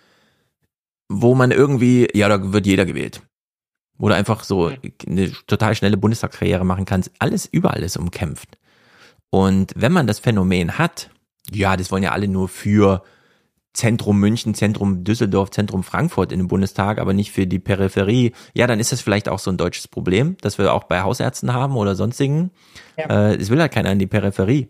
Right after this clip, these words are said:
Speaker 1: Und die Peripherie wird dann aber trotzdem im Bundestag repräsentiert. Das sind dann trotzdem, und dann kann er gerne sagen, „Ja, dann stehen halt die ganzen Stöcke im Bundestag rum“, ja. Also hier irgendwie die, äh, Politiker als Stöcke herabzuqualifizieren, weil sie mal nicht aus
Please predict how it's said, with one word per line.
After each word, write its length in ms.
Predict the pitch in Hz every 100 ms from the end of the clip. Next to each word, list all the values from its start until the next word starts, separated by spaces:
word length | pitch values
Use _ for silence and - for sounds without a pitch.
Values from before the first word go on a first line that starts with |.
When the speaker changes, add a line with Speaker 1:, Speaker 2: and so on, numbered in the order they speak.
| _
Speaker 1:
Und 160 | 98 101
die 40 |
Peripherie 580 | 101 110 110 - 113 123
wird 100 | 113
dann 100 | 104
aber 160 | 92
trotzdem 580 | - - 127 - 185 117 -
im 80 |
Bundestag 580 | 92 95 101 - - - _ 202 -
repräsentiert. 800 | - 95 - 92 - 92 - -
Das 80 | 92
sind 100 | 107
dann 160 | 92 92
trotzdem, 400 | - - - 123
und 80 |
dann 80 | 95
kann 140 | 95 104
er 80 |
gerne 180 | 92 104
sagen, 280 | 101 104 104 - - - - _ _ _ -
„Ja, 120 | 117
dann 100 | 117
stehen 200 | - 135
halt 100 | 123
die 60 | 113
ganzen 240 | 117 107
Stöcke 380 | 101 - 139 190
im 120 | 147
Bundestag 520 | 120 120 113 120 101
rum“, 220 | 98 92 82
ja. 220 | 110 135
Also 180 | 101 104
hier 180 | 104 104
irgendwie 280 | 98 101 95
die, 280 | 98 92
äh, 180 | 85 98
Politiker 540 | 95 127 - 107 123 104
als 160 | 95
Stöcke 500 | - - 143 135 92
herabzuqualifizieren, 920 | 98 107 - 104 95 95 - - 107
weil 100 | 101
sie 100 | 98
mal 160 | 101 98
nicht 460 | 104 135 190 - -
aus 480 | 95 98 98 -